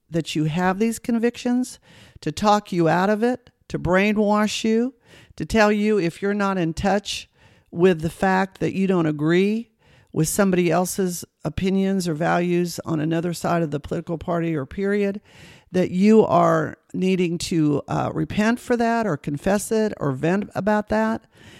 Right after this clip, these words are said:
and get in touch with your own guilt and shame. I've experienced this lately.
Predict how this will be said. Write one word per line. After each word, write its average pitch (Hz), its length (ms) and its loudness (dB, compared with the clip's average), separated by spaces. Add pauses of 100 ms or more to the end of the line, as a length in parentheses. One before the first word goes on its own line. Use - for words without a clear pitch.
(120)
and 165 160 0
get 196 160 4
in - 60 -2
touch 196 320 -2
with 185 140 0
your 160 160 -4
own 196 240 2
guilt 190 340 0
and 160 180 -2
shame. 185 360 -2
I've 202 260 -2
experienced 233 720 -4
this 156 200 -8
lately. 208 480 -4